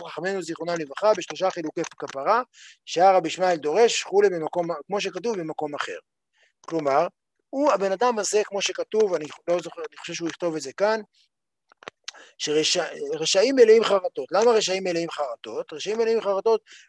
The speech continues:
לא כי הם קדושים והם כל הזמן, אה, והם כל הזמן עסוקים, והם כל הזמן מתקנים את עצמם. הם מתקנים את עצמם כי כל הזמן נופלים. והם כל הזמן, הם מלאים חרטות, אבל זה שוב, זה סוג של חרטה של, כמו ש-, אה,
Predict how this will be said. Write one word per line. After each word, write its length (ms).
לא 340
כי 160
הם 60
קדושים 440
והם 160
כל 180
הזמן, 560
אה, 300
והם 280
כל 200
הזמן 360
עסוקים, 460
והם 160
כל 180
הזמן 200
מתקנים 400
את 60
עצמם. 280
הם 60
מתקנים 320
את 40
עצמם 200
כי 120
כל 160
הזמן 160
נופלים. 420
והם 200
כל 220
הזמן, 340
הם 60
מלאים 300
חרטות, 560
אבל 240
זה 160
שוב, 220
זה 140
סוג 220
של 200
חרטה 500
של, 240
כמו 180
ש-, 100
אה, 240